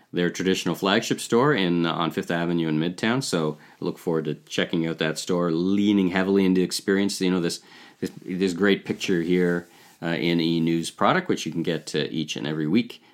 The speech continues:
S-, it comes out every Friday morning. I pulled together the group best stories in retail. There's some great visuals here about what, uh, from Glossy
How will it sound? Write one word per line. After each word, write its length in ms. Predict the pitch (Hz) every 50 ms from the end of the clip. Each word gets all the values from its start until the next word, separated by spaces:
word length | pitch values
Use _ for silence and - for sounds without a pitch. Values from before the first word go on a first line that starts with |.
| - - _
S-, 360 | - - - - - - -
it 240 | - - - 78 -
comes 200 | - 90 82 78
out 120 | 85 78 78
every 180 | 73 76 76
Friday 300 | - - 90 82 78 76
morning. 320 | 73 80 95 107 131 131 92
I 80 | -
pulled 260 | - - 82 78 -
together 240 | - 82 78 80 78
the 100 | 73 71
group 200 | 73 80 76 -
best 220 | - 80 - - -
stories 360 | - 95 90 85 82 80 76
in 80 | 76
retail. 420 | 76 85 107 107 - 131 123 120 - - - - - - - _
There's 120 | 98 -
some 100 | - 87
great 360 | 82 110 107 95 - - - 98
visuals 460 | 110 120 113 120 98 87 80 - -
here 320 | - 82 76 73 71 - _ _ _ _ _
about 280 | 85 85 87 80 - -
what, 420 | 92 85 80 - - - - - 90
uh, 200 | 80 78 76 76
from 180 | - 80 80
Glossy 480 | - 90 92 104 101 - - 76 69